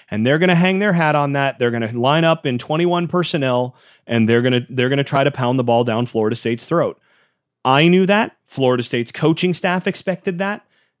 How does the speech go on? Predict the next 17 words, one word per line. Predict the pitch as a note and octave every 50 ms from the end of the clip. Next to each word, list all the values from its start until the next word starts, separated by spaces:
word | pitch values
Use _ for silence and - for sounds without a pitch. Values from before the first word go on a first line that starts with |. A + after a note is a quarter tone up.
| _ _ -
and | D3+ D#3+ D#3+
they | C#3+ D#3 E3+
went | F3 D#3 D#3 D#3+ D3
out | C3 A#2+ C3 D3+ - -
and | C#3+ D#3
they | F3 F#3+ G3
did | E3 A#3+ C4 G#3
it. | A#2 - _ _ _ _ _ _ _ _ _ _ _ _ _ _ _ _ _ _ _ _ _ _ _ _ _ _ _ _ _ _ _ _ -
What | D#3+ D#3 D#3 -
was | C#3+ C3
surprising | - - C3 - - - G#3 C4+ D#4 C4 C3+ A2 F#2+ F2+ B2 D3 C#3 _ _ _ _ _ _ _ _ _ _ _ _ _ _ _ _ _ _ _ _ _ _ _ _ _ -
is | D3+ D3 C#3+ C#3 C#3 C3+ - - - - - _ _ _ _ _ _ _ _ _ _ _ _ _ _ _ _ _ _ _ _ _ _ _ _ _ _ _
precisely | - F3+ E3 - - F3 E3+ D#3+ - E3 D3+
that | A#2 A#2 C3+ C#3+ - -
they | B2+ C#3+ C3+ A#2
did | G#2 A#2 D#3+ F#3 C#3
it, | F#2+ - - -